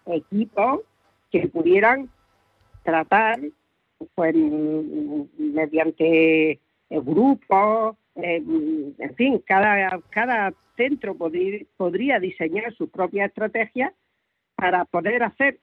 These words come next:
educación para la salud en, en esta etapa de la vida, pero te digo, también en la menarquia.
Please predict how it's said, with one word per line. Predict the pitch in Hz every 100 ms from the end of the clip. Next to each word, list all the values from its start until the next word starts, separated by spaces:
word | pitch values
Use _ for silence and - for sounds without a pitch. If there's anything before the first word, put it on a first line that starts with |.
| -
educación | 165 165 165 139 226 247 214
para | 180 170
la | 196 190
salud | 226 247 359 - _ _ _ _ _ -
en, | 185 175 160 165 -
en | 160 151
esta | 180 - 208
etapa | 202 196 254
de | 311
la | 190
vida, | 214 254 -
pero | 156 156
te | 151
digo, | 180 254 208 -
también | - 151 175 202
en | 247
la | 247
menarquia. | 202 175 254 - -